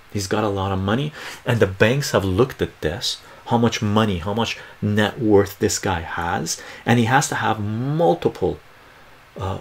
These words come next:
way more net worth than what the value of the short is. Because if he shorts a million shares at ten dollars, that means he's borrowed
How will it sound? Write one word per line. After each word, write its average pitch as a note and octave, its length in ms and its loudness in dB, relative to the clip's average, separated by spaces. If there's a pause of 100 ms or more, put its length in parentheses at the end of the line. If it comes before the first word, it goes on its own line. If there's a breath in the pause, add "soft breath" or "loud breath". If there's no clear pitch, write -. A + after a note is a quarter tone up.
way C#3+ 500 6
more C3 360 2
net G#2 340 -2
worth G#2 400 4 (320 loud breath)
than G2+ 320 0 (220)
what A2+ 240 2
the G2+ 80 2
value G2 640 2
of F2 120 0
the F2+ 60 0
short G2 440 2
is. D#2+ 240 -6 (260 loud breath)
Because C3+ 260 4
if C3+ 100 0
he F#3+ 60 0
shorts - 540 2 (180)
a A#2 80 -2
million G#2+ 360 2
shares G2 360 2
at F2 140 -4
ten G2+ 240 -2
dollars, G#2+ 480 2 (360 loud breath)
that C#3+ 160 0
means B2+ 380 0 (280 loud breath)
he's C#3+ 240 4
borrowed F#2+ 880 4